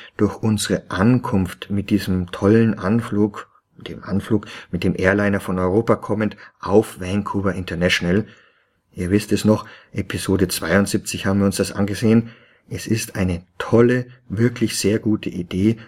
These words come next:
einen Rundflug zu buchen. Eine halbe Stunde und man sieht reichlich von dieser Traummetropole aus der Vogelperspektive. Das sprengt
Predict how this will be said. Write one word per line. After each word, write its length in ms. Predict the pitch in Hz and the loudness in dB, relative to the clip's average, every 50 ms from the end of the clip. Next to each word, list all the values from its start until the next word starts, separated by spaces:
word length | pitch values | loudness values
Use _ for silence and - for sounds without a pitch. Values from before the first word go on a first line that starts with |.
| _ _ | _ _
einen 320 | _ - 92 90 90 85 82 | _ -2 0 0 0 -2 -4
Rundflug 680 | 82 - 101 101 101 101 - - 98 95 95 95 - - | -2 0 2 2 2 0 -2 -2 -2 -2 -2 -2 -8 -6
zu 160 | - 101 87 | -4 -4 -4
buchen. 460 | 90 - 92 87 85 - 82 98 101 _ _ _ _ _ _ _ _ _ _ _ _ _ _ _ _ _ _ _ _ _ | -2 0 0 0 0 -2 -8 -12 -16 _ _ _ _ _ _ _ _ _ _ _ _ _ _ _ _ _ _ _ _ _
Eine 240 | - - 143 135 - | 0 2 2 2 4
halbe 260 | 135 147 165 160 147 | 4 4 6 6 6
Stunde 540 | 127 - - 117 131 151 143 113 107 131 - - - - _ _ | 2 2 4 6 6 6 8 6 4 4 2 -8 -20 -20 _ _
und 160 | - 113 110 | -8 -6 -4
man 180 | 107 104 101 98 | -4 -4 -6 -6
sieht 440 | - - 104 101 - 98 - - - | -4 -4 -4 -4 -4 -6 -12 -8 -2
reichlich 460 | 90 107 120 127 127 - 127 117 - | 2 2 2 2 0 -4 -6 -6 -4
von 160 | - - 98 | -4 -4 -2
dieser 300 | 92 110 117 - 117 101 | 0 0 2 2 0 0
Traummetropole 840 | - 98 87 95 104 104 101 104 - 98 90 - - 98 98 95 - | 0 0 2 4 4 4 2 0 -2 -6 -4 0 0 2 2 2 0
aus 140 | 90 87 - | -2 -4 -6
der 100 | - 92 | -8 -4
Vogelperspektive. 1000 | - 90 87 87 87 - 87 82 - - 95 87 - - 98 98 101 110 113 110 - _ _ _ _ _ _ _ _ _ _ _ _ _ | 0 0 0 0 -2 -4 -4 -6 -4 -4 -4 -6 -2 2 4 6 8 6 6 4 -4 _ _ _ _ _ _ _ _ _ _ _ _ _
Das 140 | - 85 - | -10 -8 -8
sprengt 560 | - - - - 90 92 104 110 107 - | -10 -10 -8 -4 0 0 0 0 -2 -6